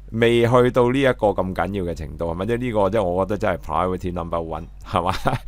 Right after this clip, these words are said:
誒，即係嗰影音使團嗰啲嘢，即係因為佢實在太低 B，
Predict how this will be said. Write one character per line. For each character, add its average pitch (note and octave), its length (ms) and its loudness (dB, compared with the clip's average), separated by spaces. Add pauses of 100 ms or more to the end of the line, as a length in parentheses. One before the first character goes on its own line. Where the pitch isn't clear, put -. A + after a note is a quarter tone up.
(360)
誒， G#2 340 4
即 D#3+ 80 2
係 E3+ 60 6
嗰 D#3 220 4
影 B2 240 0
音 C#3 80 2
使 A#2+ 140 0
團 F2 160 -4
嗰 F#2+ 100 0
啲 A2+ 160 0
嘢， F#2 60 0
即 C3 100 -2
係 B2 60 0
因 A2 80 -4
為 C#3 80 4
佢 G2+ 180 0
實 F2 140 -2
在 E2 140 -4
太 F2+ 220 0
低 G2+ 320 0 (120)
B， F#2 260 -4